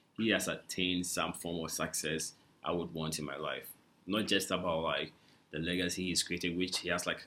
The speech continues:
a huge legacy, but, like, you could tell he's happy doing what he's doing,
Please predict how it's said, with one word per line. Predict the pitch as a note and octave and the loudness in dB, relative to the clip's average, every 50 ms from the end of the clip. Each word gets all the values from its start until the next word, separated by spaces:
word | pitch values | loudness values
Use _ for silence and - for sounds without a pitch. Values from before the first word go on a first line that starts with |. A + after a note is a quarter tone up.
| - - | -12 -10
a | E2+ | -10
huge | E2 - - F2+ F2+ F2+ E2 D#2 E2 | -10 -8 -4 -2 0 0 0 0 -2
legacy, | F2+ F#2 F2 E2 D#2 - - - D2+ | -2 -2 -2 -2 -2 -2 -2 -2 -4
but, | C#2+ D#2 D#2 D#2 | -4 -2 -2 0
like, | E2 D2 D2+ E2 - - - - - - - _ _ _ _ _ _ _ _ _ _ _ - | 0 0 -2 -4 -8 -12 -20 -20 -20 -20 -20 _ _ _ _ _ _ _ _ _ _ _ -8
you | A2 G#2 | -4 2
could | - A#2 A#2+ | 2 4 4
tell | C3+ B2+ A#2+ | 6 4 4
he's | A2+ G2 F#2 - - | 4 4 4 2 2
happy | - - G2 - - G#2 | 2 0 0 0 0 0
doing | F2+ F#2+ F#2+ F#2 F2+ | 0 2 0 0 0
what | F2 E2 E2 | -2 -4 -4
he's | E2+ D#2+ - | -8 -10 -8
doing, | - F2 D#2 C2+ C2 | -6 -6 -6 -6 -10